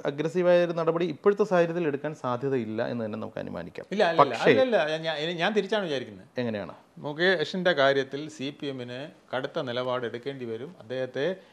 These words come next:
Speaker 2: രാജിവെക്കാൻ പ്രേരിപ്പിക്കേണ്ടി വരും.
Speaker 1: രണ്ടാം തീയതി വരെ അദ്ദേഹത്തിന്റെ അറസ്റ്റ് തടയാനുള്ള ഒരു
Speaker 2: രണ്ടാം തീയതി വരെ, ഏഹ്, തൊടേണ്ട കാര്യമില്ല. കാരണം അത്, ഏഹ്, കോടതി ഇങ്ങനെ പറഞ്ഞിരിക്കുന്നു
Speaker 1: അത് കഴിഞ്ഞ്
Speaker 2: പറഞ്ഞിരിക്കുക.
Speaker 1: എന്തായാലും മുകേഷിനെ തട്ടും.
Speaker 2: ഇത്, ഇത് വലിയൊരു പ്രക്ഷോഭമായിട്ട് വരും.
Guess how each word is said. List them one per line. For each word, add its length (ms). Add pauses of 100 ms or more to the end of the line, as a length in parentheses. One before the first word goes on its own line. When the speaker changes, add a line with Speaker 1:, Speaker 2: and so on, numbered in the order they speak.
(220)
Speaker 2:
രാജിവെക്കാൻ 540
പ്രേരിപ്പിക്കേണ്ടി 540
വരും. 240 (240)
Speaker 1:
രണ്ടാം 360
തീയതി 180
വരെ 160
അദ്ദേഹത്തിന്റെ 340
അറസ്റ്റ് 360
തടയാനുള്ള 540
ഒരു 120
Speaker 2:
രണ്ടാം 280
തീയതി 200
വരെ, 200
ഏഹ്, 720
തൊടേണ്ട 220
കാര്യമില്ല. 480
കാരണം 200
അത്, 280
ഏഹ്, 400
കോടതി 300
ഇങ്ങനെ 180
പറഞ്ഞിരിക്കുന്നു 460
Speaker 1:
അത് 60
കഴിഞ്ഞ് 140
Speaker 2:
പറഞ്ഞിരിക്കുക. 280
Speaker 1:
എന്തായാലും 220
മുകേഷിനെ 280
തട്ടും. 300
Speaker 2:
ഇത്, 120
ഇത് 340
വലിയൊരു 260
പ്രക്ഷോഭമായിട്ട് 560
വരും. 160